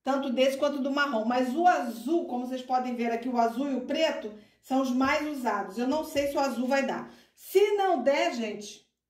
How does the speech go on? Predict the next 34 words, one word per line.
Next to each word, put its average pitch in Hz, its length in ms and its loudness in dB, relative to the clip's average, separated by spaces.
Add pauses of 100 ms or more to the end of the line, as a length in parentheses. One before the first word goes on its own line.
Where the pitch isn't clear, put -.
(120)
eu 311 140 -6
não 339 100 -4
sei 311 180 0
o 311 60 -8
que 311 80 -4
eu 311 80 2
vou 320 120 -2
fazer 311 180 0
não, 226 220 -2
tá? 208 360 -2 (260)
<laughs> - 420 -6
Vamos 262 240 -2
esperar 285 360 2
pra 294 180 -2
ver. - 460 -6 (600)
Então, 320 300 2
o - 20 2
que 381 120 0
que 370 80 0
eu 370 100 4
fiz 339 220 2
aqui, 302 220 -4
ó? - 280 -2 (120)
Dividi 311 960 0 (200)
no 294 140 2
meio, 262 720 2 (1000)
tá? 233 400 0
Dividi 208 320 -6
aqui 226 160 -4
no 220 100 -2
meio. 202 560 -2 (640)
Daqui, 285 720 0
dessa 302 420 -2
ponta - 840 -2